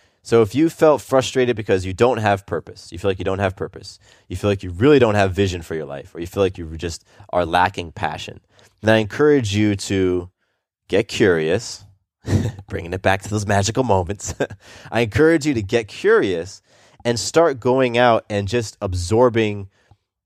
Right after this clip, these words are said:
content on passion or vision or purpose, whatever it is that you feel that you are lacking, whatever area you feel kinda stuck in. 'Cause that's gonna get some gears rolling for you.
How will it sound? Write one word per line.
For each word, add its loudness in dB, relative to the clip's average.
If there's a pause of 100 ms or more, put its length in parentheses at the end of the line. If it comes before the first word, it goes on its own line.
(420)
content -4 (560)
on 2
passion -4
or -6
vision -4
or -8
purpose, -8
whatever 4
it 6
is 4
that 0
you -6
feel 0
that -2
you -6
are -6
lacking, -6
whatever 0
area 0
you -4
feel -6
kinda -8
stuck -14
in. -18 (840)
'Cause -4
that's 4
gonna 0
get 0
some -4
gears -2
rolling -6
for -16
you. -18